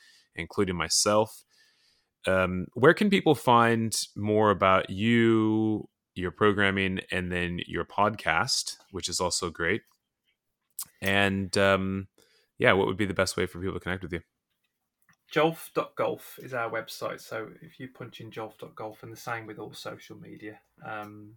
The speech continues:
Speaker 2: so I suppose try and post as much as I can about what we're doing and where we're at. Um, the Jolf Man podcast, which you've been a guest on, and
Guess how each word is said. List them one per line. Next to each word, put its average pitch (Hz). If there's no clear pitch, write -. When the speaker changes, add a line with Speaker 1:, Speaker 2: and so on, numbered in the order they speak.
Speaker 2:
so 110
I -
suppose 107
try 117
and 107
post -
as 110
much -
as -
I 110
can 110
about 107
what -
we're 117
doing 110
and 110
where 110
we're 107
at. -
Um, 110
the 117
Jolf 113
Man 113
podcast, -
which -
you've 110
been 110
a -
guest -
on, 110
and 110